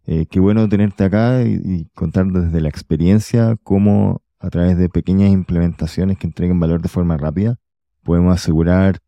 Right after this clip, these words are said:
transformaciones más profundas en la minería que, que aseguren una entrega constante, permanente de valor y que habiliten nuevos casos de uso o, y más tiempo a nuestra gente para que puedan dedicarse a identificar,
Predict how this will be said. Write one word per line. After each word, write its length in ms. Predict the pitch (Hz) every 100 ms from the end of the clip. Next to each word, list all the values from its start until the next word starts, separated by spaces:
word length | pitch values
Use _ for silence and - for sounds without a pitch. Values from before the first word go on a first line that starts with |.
| _ _
transformaciones 840 | - 80 - 82 80 78 92 90 90
más 180 | 87 78
profundas 580 | 85 - 95 95 95
en 80 | 95
la 80 | 92
minería 440 | 92 92 98 104
que, 360 | 95 85 85 82 _ _
que 80 | -
aseguren 420 | 80 87 82 95
una 180 | 98 95
entrega 320 | 90 - 95
constante, 880 | 90 85 - 87 95 - 98 95 92 - _ _ _
permanente 540 | - 80 82 92 92
de 80 | 98
valor 440 | 90 92 107 117 113
y 160 | 190 -
que 140 | -
habiliten 520 | 87 87 98 92 104
nuevos 260 | 104 107 104
casos 300 | - 104 101
de 80 | 101
uso 400 | 110 - - - _ _ _
o, 160 | 98 -
y 220 | 92 90
más 220 | 87 95
tiempo 400 | - 120 117 117
a 160 | 104 98
nuestra 340 | 95 90 104
gente 380 | 90 110 110 110
para 200 | 98 90
que 120 | 82
puedan 320 | 80 95 95
dedicarse 720 | 90 82 85 92 - 95 92 87 -
a 100 | 85
identificar, 760 | 82 - 73 85 92 95 92